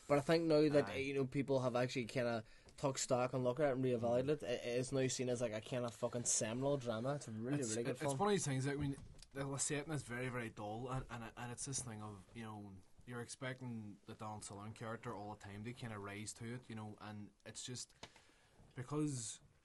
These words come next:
Speaker 2: Timothy Hutton is this character that, you know, any time he asks for love or help or anything like this, he, he, he gets met with, "Oh, just, you know, uh, for, you forget about it. No, we, we've got other things to do. We
Speaker 1: Yeah.
Speaker 2: have to go to this sort of bourgeois party or something." And I think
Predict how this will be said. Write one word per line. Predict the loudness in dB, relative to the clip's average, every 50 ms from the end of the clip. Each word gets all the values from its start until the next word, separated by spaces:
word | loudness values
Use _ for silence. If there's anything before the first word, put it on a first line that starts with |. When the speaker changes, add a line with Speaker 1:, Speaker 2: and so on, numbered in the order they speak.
| _ _ _ _ _ _ _ _ _ _ _ _ _
Speaker 2:
Timothy | -8 -6 -4 -4 -4 -6 -8
Hutton | -8 -8 -10 -8 -6 -6
is | -4 -4 -6
this | -8 -8
character | -10 -8 -8 -6 -6 -6 -6 -6 -6 -6
that, | -6 -8 -10 -14 _ -16 -14
you | -12
know, | -12 -10 -10
any | -10 -8 -8 -8
time | -8 -8 -10 -8 -6 -6
he | -6 -6
asks | -6 -6 -6 -6 -8 -8 -10 -12
for | -12 -10 -8 -8 -6 -6 -8 -8 -8
love | -6 -6 -4 -4 -4 -6 -6 -8
or | -8 -8 -8 -8
help | -8 -8 -8 -8 -8 -10 -12 -16 -16 _
or | -10 -8 -8 -8 -8 -8 -8
anything | -8 -8 -8 -8 -8 -8
like | -8 -8
this, | -8 -8 -6 -6 -6 -6 -8 -10 -14 _ _
he, | -14 -14 -10
he, | -12 -12
he | -12 -10
gets | -10 -10 -10 -10 -10
met | -10 -8 -10 -10 -10 -8
with, | -10 -10 -10 -12 -20 _ _ -14
"Oh, | -12 -12 -12 -14 -18 -20 -20 _ _
just, | -20 -20 -18 -18 -16
you | -14
know, | -14 -14 -14 -14 -14
uh, | -14 -14 -14 -16 -18 _ _ -20 -20 -20 -20
for, | -20 -20 -20 -20 -20 -18
you | -18 -18 -14
forget | -14 -12 -12 -10
about | -10 -10 -12 -12
it. | -14 -12 -10 -8
No, | -8 -6
we, | -6 -6
we've | -8 -10 -10 -10
got | -12 -10 -10
other | -10 -10
things | -10 -12 -12 -12
to | -14
do. | -14 -12 -8 -6
We | -6 -6
Speaker 1:
Yeah. | -6
Speaker 2:
have | -8 -8
to | -10
go | -10 -10 -10
to | -10
this | -8 -8 -8 -8
sort | -8 -10 -12
of | -12 -14
bourgeois | -14 -12 -12 -12 -12 -10 -10 -10
party | -10 -10 -10 -10 -8
or | -8 -10
something." | -8 -8 -10 -8 -6 -6 -8 -8 -8 -14 -20 -20 -20 -20 -20 -20 -20 _ _ _ -14
And | -12
I | -12 -10
think | -8 -8 -8 -8